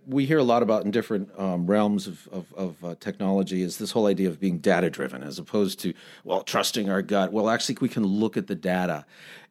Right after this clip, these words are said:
If you sort of overlay, you know, that sensibility onto what we're talking about here with performance marketing, I guess what I'm curious about is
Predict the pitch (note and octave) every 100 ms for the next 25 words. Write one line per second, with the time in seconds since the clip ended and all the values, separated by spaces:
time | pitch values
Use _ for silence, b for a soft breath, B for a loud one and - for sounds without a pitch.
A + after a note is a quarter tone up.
0 | - D3 D3 E3+ C4+ B3+ D#3 E3 D3+ C3+
1 | C3 B2 A2+ A2 A2 A#2 G#2 F#2+ G#2 -
2 | B2+ A#2 A2 G#2 G#2+ G2+ G2 G2 F#2+ G2
3 | F#2+ F#2+ G2+ G2 F2+ E2+ G2 F2+ - F#2
4 | G#2 F#2+ - G2 G2 G2 F2+ G2 A2+ A#2+
5 | F#3+ C4 E3+ - B2+ B2 A2 F#2 F#2 F2+
6 | F#2+ F2+